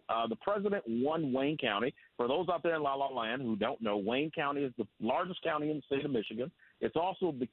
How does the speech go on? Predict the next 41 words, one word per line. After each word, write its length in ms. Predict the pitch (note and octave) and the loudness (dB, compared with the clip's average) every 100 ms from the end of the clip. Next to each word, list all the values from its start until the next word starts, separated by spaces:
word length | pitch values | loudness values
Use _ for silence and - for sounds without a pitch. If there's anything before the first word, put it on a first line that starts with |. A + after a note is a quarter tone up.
| - | -4
county 300 | F#3+ G#3 G#3 | -2 0 0
that 200 | D3+ D3+ | 0 -4
the 100 | B2+ - _ | -6 -12 _
city 200 | F#3+ F3+ | -4 0
of 100 | F3 | -2
Detroit 460 | C#3+ C#3 - D3 C#3+ - | -2 -6 -4 -4 -4 -6
sits 180 | D#3+ D3 - | -6 -6 -4
in. 180 | E2+ C#2+ _ _ _ | -6 -6 _ _ _
Uh, 260 | A#2+ A#2+ A2+ | 0 2 2
he 100 | A#2+ | 2
did 160 | D#3 C#3+ | 0 2
not 240 | A#3+ D4+ | 2 0
win 260 | G3 G#3 G3 | 0 0 0
the 80 | E3 | -2
city 140 | F3+ D3+ | -2 -2
of 100 | B2+ | -4
Detroit, 400 | A#2+ - C4 - | -6 -2 -2 0
but 100 | C3+ | 0
he 160 | C#3+ C#3 | 0 0
did 160 | B3 C4 | -2 0
win 260 | F#3+ G3 E3+ | 0 0 0
Wayne 260 | D3+ D3+ C3 - | 0 -2 -4 -2
County. 240 | A#2 C#3+ - - _ _ | -2 -2 -4 -6 _ _
So, 100 | - | 0
I 20 | G#3+ | 2
mean, 220 | G3+ E3+ | 2 2
what 180 | C#4+ D4 | 2 2
is, 80 | G3 | 2
I 40 | |
mean, 140 | F#3+ - - | 0 -2 -2
is 320 | A#3+ D#4+ A#3 F3 | 0 0 -2 -2
this 160 | B3 - | -4 0
a, 140 | G3 E3+ - | -2 -2 -2
it, 140 | - - | -2 0
could 160 | D#4 C#4 | -4 -2
this 140 | C4 - _ | -4 -4 _
be 80 | - | -6
a 20 | |
repeat 460 | G3 G3+ C4+ F3 E3+ | -2 0 0 0 -8
for 100 | - - | -10 -6
twenty 200 | G3 G#3 | -2 -2